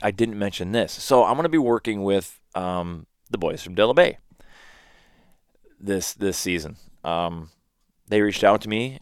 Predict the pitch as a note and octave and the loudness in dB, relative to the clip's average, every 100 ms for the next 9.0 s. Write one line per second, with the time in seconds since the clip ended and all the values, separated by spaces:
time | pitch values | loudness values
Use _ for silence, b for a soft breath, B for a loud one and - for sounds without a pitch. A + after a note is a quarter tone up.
0 | - F2 E2 F2 E2+ D#2+ D#2 - F#2 F2 | -10 -6 -6 -2 -2 -2 -4 -2 0 0
1 | F2 A2+ G#2+ G#2 F#2+ D#2+ - C2 - _ | -2 -2 0 0 0 -2 -6 -12 -12 _
2 | _ _ _ D#2 D2+ D#2 C#2+ _ - - | _ _ _ -12 -10 -12 -14 _ -20 -20
3 | - - F#2+ G#2 G#2 F#2+ F#2+ F#2+ D2+ D#2+ | -20 -6 0 2 4 2 2 -2 -4 -4
4 | F#2 F#2 - F#2+ F#2+ G2+ G2+ G#2+ - E2+ | -2 0 0 -2 0 0 0 -2 -8 -8
5 | E2+ - E2+ D#2+ D#2 _ _ _ _ _ | -4 0 0 0 -8 _ _ _ _ _
6 | F#2 D#2+ D#2+ - _ _ _ _ _ _ | -8 -6 -8 -12 _ _ _ _ _ _
7 | _ G2 F2 - F2 E2 E2+ E2 D#2+ E2+ | _ -2 0 0 0 -2 -2 -4 -4 -4
8 | F2 E2+ E2+ F2 E2 E2+ - D#2+ D2+ | -2 -4 -6 -10 -8 -8 -8 -14 -12